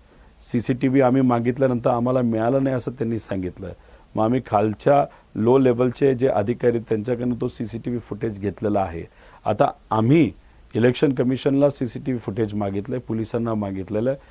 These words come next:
ते जेव्हा फुटेज आपल्या हातात येईल तेव्हा आपल्या सगळ्यांना बघायला मिळेल पैशाचा कसा वापर या इलेक्शनमध्ये तिथं केला गेला. पीडीसीसीच्या कर्मचाऱ्यांना तिथं ब्रांच अधिकाऱ्याला,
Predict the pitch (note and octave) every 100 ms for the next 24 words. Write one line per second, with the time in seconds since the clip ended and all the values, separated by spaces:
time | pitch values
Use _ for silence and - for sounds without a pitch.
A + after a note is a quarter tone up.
0 | - - - C#3 C3+ C#3+ C3+ A#2+ C#3 C3+
1 | A#2+ B2+ G2+ G2 A#2+ G#2 G2+ E2+ - _
2 | - A#2 C3+ B2 - B2 - A2 A#2 A2
3 | G#2 A2+ G#2+ G#2+ B2 - G2+ - A2 -
4 | A2+ - G#2 - B2 A2+ F#2+ G2+ E2 -
5 | - _ A#2+ A#2+ G#2 A2 - A2+ A2 B2
6 | A#2+ G2 A2+ - G#2 G#2 G2 F#2+ - -
7 | _ _ A#2 A#2+ A2+ A#2+ C#3 A#2 C#3 C#3
8 | B2 A2+ A#2+ - A#2 A#2+ B2 C#3 C#3+ -
9 | - A2+ A2+ G#2+ A#2+ B2+ - A#2 - A#2+
10 | B2+ C3+